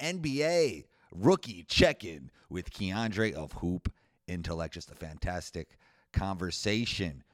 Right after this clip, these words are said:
We discuss the differences between Chet and Wemby's game, Ausar Thompson's defense,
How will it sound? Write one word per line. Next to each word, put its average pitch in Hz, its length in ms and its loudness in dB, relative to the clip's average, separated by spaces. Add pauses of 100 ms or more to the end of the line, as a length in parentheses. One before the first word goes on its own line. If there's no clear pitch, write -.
(140)
We 151 240 2
discuss 165 1160 0 (520)
the 92 80 -4
differences 90 720 -2
between 92 400 -4
Chet - 480 0
and 87 160 -4
Wemby's 90 420 -4
game, 139 540 2 (580)
Ausar 143 580 4
Thompson's 131 600 0
defense, 190 760 0